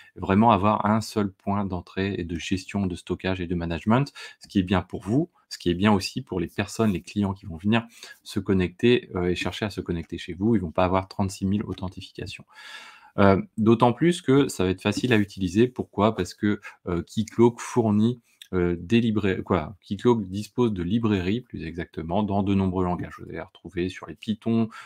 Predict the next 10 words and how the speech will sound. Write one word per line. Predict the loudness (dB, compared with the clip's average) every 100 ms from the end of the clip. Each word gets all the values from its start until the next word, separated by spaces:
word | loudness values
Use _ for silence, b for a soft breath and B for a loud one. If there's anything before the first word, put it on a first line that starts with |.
| B -6
heu, | -6 -6
toutes | -12 -4
les, | 0 2 2 2 -2 -4 -10 -16 -14
les, | -8 -6 -6
les | -8 -4
JavaScript, | -2 0 0 -2 -6 -4
les | -6
frameworks | -2 0 2 0 -2
JavaScript, | -2 -4 -6 -10 -10 B B B _
heu, | -2 0 -2